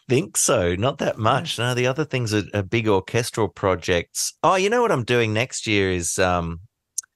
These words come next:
Speaker 1: a big thing in Hong Kong on the, or the film music of Hans Zimmer. And I think
Speaker 2: Wow.
Speaker 1: there's some kit work in some of that stuff as well,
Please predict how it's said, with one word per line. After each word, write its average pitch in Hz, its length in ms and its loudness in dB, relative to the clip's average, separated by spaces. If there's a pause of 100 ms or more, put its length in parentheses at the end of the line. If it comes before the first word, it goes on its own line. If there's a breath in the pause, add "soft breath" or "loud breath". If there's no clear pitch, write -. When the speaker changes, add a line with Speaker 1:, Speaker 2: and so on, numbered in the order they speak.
(260)
Speaker 1:
a 95 60 2
big 98 240 -2
thing 104 220 0
in 92 120 0
Hong 95 240 0
Kong 98 600 0
on 90 360 0
the, 87 140 0
or 92 260 0
the 87 520 0
film 123 260 0
music 95 300 0
of 87 140 -4
Hans 95 260 0
Zimmer. 92 380 -2 (680 loud breath)
And 107 140 2
I 104 80 4
think 143 220 0
Speaker 2:
Wow. 165 80 -14
Speaker 1:
there's 120 180 4
some 98 220 0
kit - 280 -4
work 104 300 2
in 90 140 -2
some 95 200 0
of 87 100 0
that 95 200 0
stuff - 340 -2
as 80 160 -4
well, 85 540 0